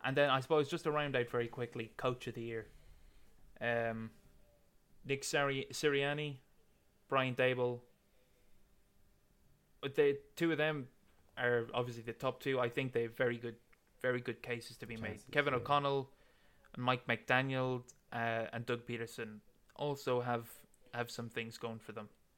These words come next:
Speaker 1: Um,
Speaker 2: Yeah,
Speaker 1: again, it,
Speaker 2: um,
Speaker 1: the,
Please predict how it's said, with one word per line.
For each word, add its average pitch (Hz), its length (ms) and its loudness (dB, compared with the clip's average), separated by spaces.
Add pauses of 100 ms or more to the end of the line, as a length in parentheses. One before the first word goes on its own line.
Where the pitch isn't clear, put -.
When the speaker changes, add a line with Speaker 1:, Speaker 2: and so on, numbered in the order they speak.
(1500)
Speaker 1:
Um, 110 300 0
Speaker 2:
Yeah, 104 40 -6 (100)
Speaker 1:
again, 127 360 2
it, 113 260 -2
Speaker 2:
um, 110 200 -8 (420)
Speaker 1:
the, 131 240 -2